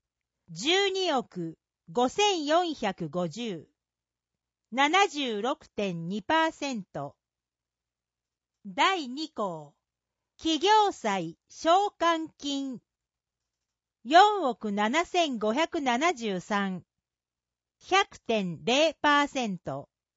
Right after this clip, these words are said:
表終わり。企業債の年度末現在高。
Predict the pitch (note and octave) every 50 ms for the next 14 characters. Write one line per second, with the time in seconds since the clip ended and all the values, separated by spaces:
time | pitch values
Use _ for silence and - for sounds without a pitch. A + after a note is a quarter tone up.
0 | _ _ _ _ _ _ _ _ _ _ _ _ _ _ _ _ _ _ _ _
1 | _ _ _ _ _ _ _ _ _ - - D4+ D4+ D#4 D#4 D#4 C#4+ - _ _
2 | - F3+ F#3 G3+ G3+ G3+ F#3 G3 F3+ F3 E3+ _ _ _ _ _ _ _ _ _
3 | _ _ _ _ _ _ _ _ _ _ _ _ _ _ _ _ _ _ _ _
4 | _ _ _ _ _ _ _ _ _ _ - C#4+ C#4+ G#3+ E4 F#4+ G#4 G#4 F#4 -
5 | C4+ A#3 A3 F#3+ F3+ E3+ E3+ E3 E3 E3 _ _ _ _ _ _ _ A3+ C4 D#4
6 | F#4+ G4+ G4+ G4 G4+ G4 F4 F4 F4+ - - E4 B3+ D#4+ E4+ F4 E4+ E4 D4+ E4
7 | D#4+ D#4+ C#4 G3+ F#3 F3+ F3+ - D#3 D3 C#3+ -